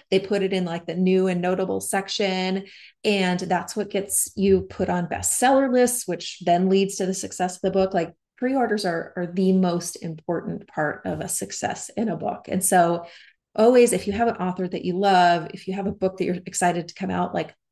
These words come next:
buy it, and it will show up literally on launch day. It's like buying yourself a,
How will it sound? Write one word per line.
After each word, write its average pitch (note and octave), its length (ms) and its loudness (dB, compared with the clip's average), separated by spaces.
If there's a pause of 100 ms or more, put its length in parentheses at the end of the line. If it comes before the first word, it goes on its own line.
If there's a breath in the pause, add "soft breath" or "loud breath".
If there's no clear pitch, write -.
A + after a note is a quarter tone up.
(100)
buy G3+ 320 0
it, F3+ 480 0
and G3+ 100 2
it A3+ 100 2
will B3 120 -2
show C4+ 220 0
up C#4 220 0
literally G#3+ 340 -2
on G3+ 320 -4
launch G#3+ 340 -4
day. D3+ 200 -4
It's - 160 -10
like F3+ 220 -2
buying F#3+ 340 -2
yourself F#3+ 400 -6
a, F3+ 220 -4